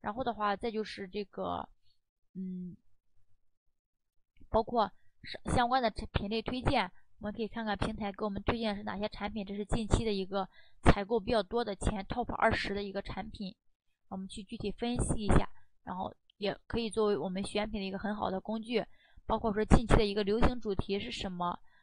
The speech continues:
然后我们都是可以一目了然的，这，在这个地方，我们也可以看到买家的竞争规模，然后环比的增长，以及卖家的规模指数是怎样的，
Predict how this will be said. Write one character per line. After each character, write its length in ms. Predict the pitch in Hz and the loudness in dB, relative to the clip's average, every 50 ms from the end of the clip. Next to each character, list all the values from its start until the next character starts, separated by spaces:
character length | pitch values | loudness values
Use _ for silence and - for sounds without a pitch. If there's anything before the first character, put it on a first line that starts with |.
| _ _ _ _ | _ _ _ _
然 140 | - 196 196 | -4 -2 -2
后 120 | 190 - - - - | -2 -2 -6 -6 -4
我 100 | 180 185 | -2 -2
们 140 | 185 190 190 | -2 0 2
都 180 | - 240 240 | 2 2 2
是 160 | 220 - - 220 | 2 -2 -4 -4
可 140 | - - | -2 0
以 160 | 208 202 190 180 | 0 0 0 -2
一 60 | 196 | -2
目 160 | 202 214 233 | 0 0 0
了 240 | 226 220 208 185 175 | 2 2 2 2 2
然 200 | 180 175 185 185 | 0 -2 -4 -4
的， 120 | 196 202 | -4 -4
这， 200 | 185 - 175 175 - | -4 -6 -8 -6 -4
在 140 | - 196 196 | -2 -2 -2
这 120 | 180 185 180 | -2 -4 -8
个 160 | - 180 175 | -8 -10 -10
地 140 | - 185 180 | -8 -8 -8
方， 220 | - 180 180 - - - _ _ _ _ _ _ _ _ _ _ _ - - | -6 -8 -10 -10 -12 -18 _ _ _ _ _ _ _ _ _ _ _ -18 -10
我 120 | - 185 180 | -10 -8 -6
们 120 | 190 208 | -4 -2
也 120 | 214 208 | -2 -4
可 100 | 196 - | -4 -4
以 60 | 214 202 | -6 -6
看 160 | - 220 208 | -6 -6 -4
到 100 | 208 196 | -4 -4
买 240 | 190 190 190 - - | -4 -4 -6 -6 -6
家 140 | - 214 | -4 -4
的 100 | 214 208 | -2 -2
竞 240 | 185 190 226 214 208 | -4 -4 -6 -8 -6
争 160 | 202 220 214 | -6 -8 -8
规 160 | 202 233 247 247 | -6 -6 -6 -6
模， 340 | 226 208 180 - - - - - _ _ _ _ _ - | -4 -4 -4 -4 -4 -4 -8 -14 _ _ _ _ _ -12
然 100 | 185 180 | -12 -12
后 60 | 175 - | -8 -2
环 220 | - 196 208 220 | -2 0 0 0
比 80 | 226 208 | -2 -2
的 140 | 175 190 | -2 0
增 240 | - - 233 233 240 | 0 0 0 0 0
长， 200 | 214 196 - - - | -2 -2 -2 -2 -6
以 80 | 170 180 | -10 -2
及 160 | - - 202 | 0 0 4
卖 180 | 214 247 240 | 6 4 4
家 80 | 208 208 | 4 4
的 80 | 196 190 | 0 0
规 140 | - 208 | 0 -2
模 160 | 202 190 196 196 | -2 -2 -4 -4
指 160 | - 196 190 | -6 -8 -10
数 80 | 196 | -10
是 180 | 190 - 208 208 | -10 -10 -10 -8
怎 120 | - 185 185 | -6 -4 -2
样 180 | 190 196 202 | 0 0 0
的， 80 | 190 180 | 0 -2